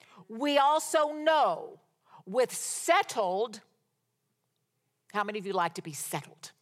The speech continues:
An absolute knowledge that we have granted us as our present possessions the request we made of him. So if we're convinced, we have confidence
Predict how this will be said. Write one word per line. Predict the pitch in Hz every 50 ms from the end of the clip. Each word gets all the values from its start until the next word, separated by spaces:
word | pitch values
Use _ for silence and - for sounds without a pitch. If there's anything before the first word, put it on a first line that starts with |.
| _ _ _ _ _ _ _ _ - - - - - - -
An | - 226 214 202 - - - -
absolute | 254 277 302 302 294 - - - - 294 277 254 262 269 269 - -
knowledge | 262 240 220 214 185 170 165 - - - - - - - _ - - _ -
that | 160 240 233 208
we | 196 247 254
have | 220 247 226 185 180
granted | 165 190 202 247 277 320 330 - - 269 214
us | - 180 190 185 175 175 175 - - -
as | 208 208 160
our | 202 185
present | 165 - - 247 247 - 247 220
possessions | - 233 226 190 208 202 196 185 - - 156 170 180 190 - - - - _ _ _ _ _ _ _ _ -
the | 180 175
request | 185 185 - - 202 180 165 - -
we | 170 165
made | 160 156 147 147 -
of | -
him. | - - - 135 _ _ _ _ _ _ _ _ _ _ _ _ _ _ _ _ _ _ _
So | - - 269 254
if | - -
we're | 269 277 240 196 - - _ -
convinced, | - 247 233 208 190 294 311 269 170 - - - - 196 180
we | 214 247
have | 226 196 175 -
confidence | - - - 285 277 262 - 226 - 151 151 - - - -